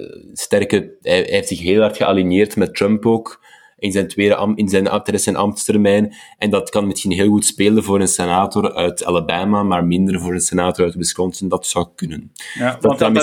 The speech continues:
Speaker 1: misschien
Speaker 2: gedaan in tweeduizend zestien, hè, toen hij
Speaker 1: Nee.
Speaker 2: verkozen.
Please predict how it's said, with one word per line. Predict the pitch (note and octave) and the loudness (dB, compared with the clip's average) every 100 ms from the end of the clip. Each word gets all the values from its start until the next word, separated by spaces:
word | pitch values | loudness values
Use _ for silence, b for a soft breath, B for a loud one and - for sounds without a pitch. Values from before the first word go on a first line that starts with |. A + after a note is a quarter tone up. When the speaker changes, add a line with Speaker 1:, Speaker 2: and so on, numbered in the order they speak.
| D#3 | 2
Speaker 1:
misschien | - | 2
Speaker 2:
gedaan | F3 E3 F3 F3 | 2 2 0 -2
in | - | -6
tweeduizend | D#3 D#3+ D3 C3+ B2 | -2 2 0 0 -2
zestien, | C3 - D#3 C3 | -2 -2 -2 0
hè, | A#2 | 0
toen | A#2+ C3 | -2 -2
hij | B2+ | 0
Speaker 1:
Nee. | G#2+ | 2
Speaker 2:
verkozen. | F#2 B2+ C#3 - | 0 0 -4 -6